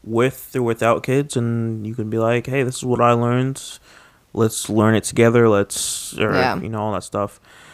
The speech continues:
Speaker 1: I don't know. I, there's a lot I would wanna pass down, and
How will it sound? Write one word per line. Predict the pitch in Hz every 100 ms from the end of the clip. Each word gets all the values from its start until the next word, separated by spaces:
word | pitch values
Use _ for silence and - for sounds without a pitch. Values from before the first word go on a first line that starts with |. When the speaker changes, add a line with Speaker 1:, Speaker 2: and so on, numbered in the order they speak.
| - -
Speaker 1:
I |
don't | 220
know. | 208 127
I, | 113 190 156
there's | 196
a | 196
lot | 202 190
I | 175
would | 175 -
wanna | 151 160
pass | 156 143 139
down, | 131 139 147 165 165 160 - -
and | 139 135